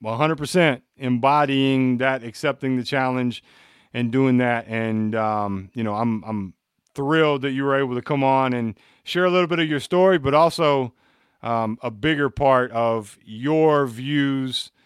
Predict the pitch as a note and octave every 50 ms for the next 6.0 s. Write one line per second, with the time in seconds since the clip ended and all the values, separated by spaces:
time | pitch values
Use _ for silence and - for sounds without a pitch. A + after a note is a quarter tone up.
0 | _ _ _ _ _ _ A#2+ B2+ C3 C3 B2+ B2 A#2+ B2 C3+ D3 D3 C#3+ C#3 C3+
1 | C3 B2+ A#2+ C3 B2 C3+ C#3 C3+ C3 B2+ C3 C3+ B2+ B2 C3+ C3+ C3+ C3 B2+ B2+
2 | B2 A#2 C3 B2+ B2 B2 A2+ G#2+ C#3+ C3 A#2+ - C3+ B2+ B2 A#2 G#2 _ _ _
3 | _ _ _ _ - - - C#3+ C#3 C3+ C3+ C3+ B2 B2+ B2+ A#2+ - _ - C3+
4 | C3 B2 B2 B2 A#2 G#2 - _ - C3 B2+ B2+ C#3 D3 D3+ D3+ D3 C#3 C3 A2+
5 | A2 C3+ C#3 D3 C#3+ - D3 C#3 C3+ C#3 C#3 C#3 C#3 C#3 C#3 C#3 C3+ C3+ B2+ A2+